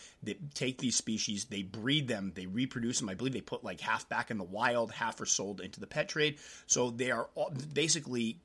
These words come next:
creating a sustainable population in the wild while also benefiting from the pet trade. I, this is something I would absolutely love to see Brazil do. If I could do anything for the hobby right now,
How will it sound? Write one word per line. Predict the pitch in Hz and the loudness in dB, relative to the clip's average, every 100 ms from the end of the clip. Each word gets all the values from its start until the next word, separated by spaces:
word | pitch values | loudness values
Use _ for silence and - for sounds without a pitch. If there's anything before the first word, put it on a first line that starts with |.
| _ | _
creating | - 147 135 135 127 | -8 0 2 4 2
a | 127 | -2
sustainable | 101 - - - - 143 143 113 | 0 4 6 6 6 2 2 0
population | - 131 131 107 113 117 107 | 0 -2 0 -2 -2 0 -2
in | 101 | -2
the | 101 | -4
wild | 90 113 135 139 139 - - - | -2 2 6 4 2 -8 -20 -16
while | 90 117 139 143 | -2 6 8 8
also | - 123 135 127 | 6 2 2 2
benefiting | 104 110 110 110 101 101 | -2 -4 -4 -4 -4 -4
from | - 110 98 | -4 -4 -4
the | 98 | -2
pet | 143 139 | -2 -4
trade. | - 78 | -4 -10
I, | 73 85 | -8 -8
this | 95 127 | -4 2
is | 139 | 6
something | - 127 117 107 95 | 6 4 0 -6 -6
I | 98 | -6
would | 98 95 - | -4 -6 -2
absolutely | 113 113 - 117 107 110 101 95 78 | -2 -2 -4 -4 -2 -4 -2 -6 -6
love | 92 113 113 117 | -4 -2 -2 -4
to | - | -2
see | 113 - 101 | 2 2 0
Brazil | 82 80 95 120 123 | -6 -4 -2 0 0
do. | 113 123 123 | -2 -2 -2
If | 90 | -4
I | 101 95 | -6 -8
could | 98 | -8
do | 92 98 - | -6 -6 -6
anything | 127 131 127 117 | -4 -4 -4 -6
for | 113 | -6
the | 110 | -6
hobby | 123 120 117 | -4 -2 -2
right | 120 117 | -2 -4
now, | 110 117 | -2 -2